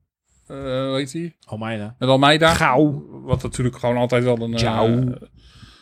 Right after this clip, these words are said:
Speaker 1: gewoon een grote, ja, kandidaat is voor eindwinst.
Speaker 3: Ja, die, die gaat natuurlijk zijn, eh, zijn eeuwenoude truc, eh,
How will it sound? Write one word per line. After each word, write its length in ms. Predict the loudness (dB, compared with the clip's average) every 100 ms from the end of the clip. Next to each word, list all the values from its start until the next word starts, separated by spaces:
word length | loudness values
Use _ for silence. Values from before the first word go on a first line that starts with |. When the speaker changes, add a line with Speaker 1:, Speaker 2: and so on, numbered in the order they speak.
| _ _
Speaker 1:
gewoon 180 | 0 0
een 60 | 2
grote, 260 | 0 0
ja, 200 | -2 -2
kandidaat 480 | -2 -4 2 4 4
is 120 | 0
voor 100 | 0
eindwinst. 680 | 2 2 2 0 0 -6 -10 -10
Speaker 3:
Ja, 220 | -6 -6
die, 200 | -6 -6
die 120 | -2
gaat 180 | 0 0
natuurlijk 420 | 0 0 -2 -2
zijn, 240 | -4 -4
eh, 360 | -2 -2 -2 -2
zijn 200 | -4 -6
eeuwenoude 540 | -4 -2 0 2 2 0
truc, 300 | 0 0 -2
eh, 340 | -10 -8 -6